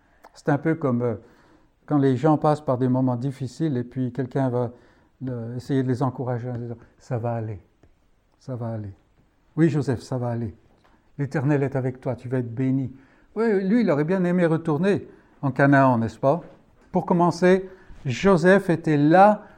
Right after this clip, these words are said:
où l'Éternel le voulait. Bien sûr, lui ne le savait pas. Mais son intimité avec Dieu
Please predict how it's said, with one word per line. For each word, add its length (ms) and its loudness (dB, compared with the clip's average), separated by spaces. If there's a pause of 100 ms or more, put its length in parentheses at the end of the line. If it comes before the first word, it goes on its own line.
(120)
où 120 4
l'Éternel 800 4 (340)
le 160 2
voulait. 600 6 (2250)
Bien 120 4
sûr, 340 2 (400)
lui 560 6 (180)
ne 120 6
le 120 6
savait 340 -2
pas. 300 -4 (1120)
Mais 140 2
son 240 2
intimité 800 4
avec 340 0
Dieu 460 4